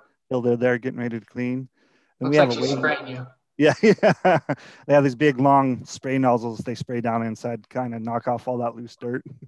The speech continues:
Speaker 1: <laughs>
Speaker 2: You know, one thing to point out is actually how clean everything is, which is,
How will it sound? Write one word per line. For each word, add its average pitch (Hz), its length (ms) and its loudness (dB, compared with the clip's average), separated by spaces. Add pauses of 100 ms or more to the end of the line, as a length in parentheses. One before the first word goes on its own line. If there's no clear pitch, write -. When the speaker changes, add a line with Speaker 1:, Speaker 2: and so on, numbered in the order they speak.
(280)
Speaker 1:
<laughs> 139 80 -14 (460)
Speaker 2:
You 185 100 0
know, 320 120 0
one 208 260 2
thing 214 200 0
to 180 100 -6
point 175 300 0
out 165 300 2
is 147 380 -6
actually - 400 0
how 156 160 2
clean 156 720 -4
everything 135 460 -12
is, 120 200 -12
which 143 200 -12
is, 139 180 -14